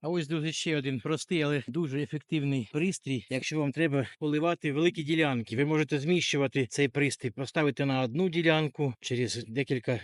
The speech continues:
годин чи хвилин на іншу. Регулюється у нього, е, ширина поливу. Я вмикнув водичку.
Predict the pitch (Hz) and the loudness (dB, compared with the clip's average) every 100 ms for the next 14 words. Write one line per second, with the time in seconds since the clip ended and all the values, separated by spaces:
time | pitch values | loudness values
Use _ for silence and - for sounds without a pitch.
0 | - 110 135 131 156 - 139 - 139 139 | -6 -4 0 2 2 2 -2 0 2 4
1 | 139 110 135 147 180 170 - 151 123 - | 4 2 2 4 4 2 0 0 -2 -2
2 | 147 156 175 185 147 143 - 156 160 156 | 0 2 4 4 4 2 2 2 4 4
3 | 143 147 120 - _ _ _ _ - 127 | 4 4 2 -8 _ _ _ _ -4 0
4 | 120 170 165 165 156 156 139 120 117 180 | 2 4 4 4 4 4 2 2 0 -2
5 | - - _ _ - 143 143 151 147 147 | -4 -18 _ _ 0 4 6 6 4 4
6 | 139 131 117 117 - 190 | 6 6 4 2 0 -2